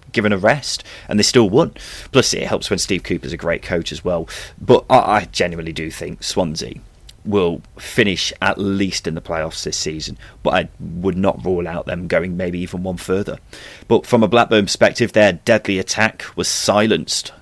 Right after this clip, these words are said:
by a sturdy Swansea defence. Uh, one win from six for them now, despite how exciting they've been this season. And the side they've got next is the form team in the Championship at the moment, Justin.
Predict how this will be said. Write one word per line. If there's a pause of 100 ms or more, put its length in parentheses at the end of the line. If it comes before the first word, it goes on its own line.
(120)
by
a
sturdy
Swansea
defence. (480)
Uh,
one
win
from
six
for
them
now,
despite (140)
how
exciting
they've
been
this
season.
And
the
side
they've
got (460)
next
is
the
form
team
in
the
Championship
at
the
moment,
Justin.